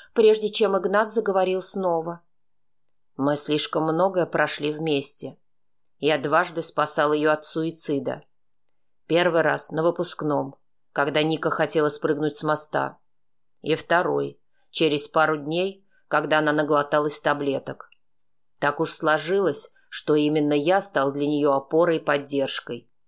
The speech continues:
А потом по какой-то невероятной случайности сошлись наши родители, ее отец и моя мать.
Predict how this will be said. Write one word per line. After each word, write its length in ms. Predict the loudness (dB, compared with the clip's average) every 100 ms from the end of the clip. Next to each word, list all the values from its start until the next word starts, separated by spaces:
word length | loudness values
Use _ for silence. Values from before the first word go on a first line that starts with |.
| _ _ _ _ _ -4
А 120 | -2
потом 420 | -2 0 0 2
по 100 | 0
какой-то 460 | -2 0 0 2 0
невероятной 680 | 0 2 2 2 0 -2
случайности 1040 | -6 -6 -4 0 2 2 -2 -6 -6 -6 -10 -20 -8
сошлись 520 | -2 -2 -2 -2 -2
наши 300 | -2 0 2
родители, 720 | 0 0 -6 -8 -6 -6 -10 _ _ _ _ _
ее 300 | -4 0 2
отец 580 | 0 0 0 0 -4 -12 _ _
и 120 | -2
моя 340 | 0 2 0
мать. 400 | 0 -2 -4 -12